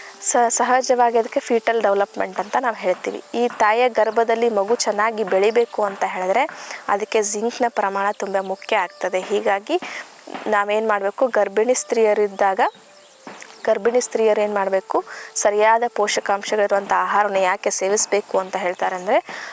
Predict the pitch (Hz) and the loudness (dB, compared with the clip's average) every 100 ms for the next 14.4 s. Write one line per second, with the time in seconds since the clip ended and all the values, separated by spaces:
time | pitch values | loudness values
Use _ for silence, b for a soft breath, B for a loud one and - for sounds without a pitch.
0 | - 220 - 247 269 294 240 226 202 208 | -6 -4 0 0 2 2 4 2 2 0
1 | 196 185 196 214 202 - 196 185 202 202 | -4 -2 0 0 0 0 0 0 0 0
2 | 190 190 247 214 - 185 180 - 190 208 | 0 2 2 -2 -2 -4 -4 -4 -2 0
3 | 208 202 220 202 208 208 202 196 202 202 | 2 2 2 2 2 2 -2 0 0 0
4 | - 190 190 190 208 214 208 190 185 196 | 0 0 0 -2 -2 -2 -2 0 0 -2
5 | B B B 214 226 262 - 247 - 233 | B B B 0 4 2 4 0 0 -2
6 | - 214 214 226 - 202 202 214 220 - | -4 -2 0 0 0 2 2 2 0 0
7 | 190 196 196 190 214 B B B - - | 0 0 0 0 -2 B B B -4 -2
8 | 190 214 202 202 185 190 185 254 B B | 0 2 2 2 -2 -2 -2 -4 B B
9 | - - 196 190 - 185 - 208 - 220 | -4 0 2 2 0 -4 -4 -4 -4 -2
10 | 226 226 220 226 220 208 - 202 302 - | 0 2 0 0 0 -2 -2 0 0 -2
11 | B B B 214 208 226 262 - 247 - | B B B -2 0 0 -2 -2 -2 0
12 | 208 208 208 - 208 202 220 208 196 - | 0 0 -2 -2 0 2 2 2 0 -4
13 | 190 240 202 - 214 - 220 202 185 190 | -2 -2 -4 -4 -2 0 0 2 0 -2
14 | 185 185 185 247 | -6 -6 -4 -4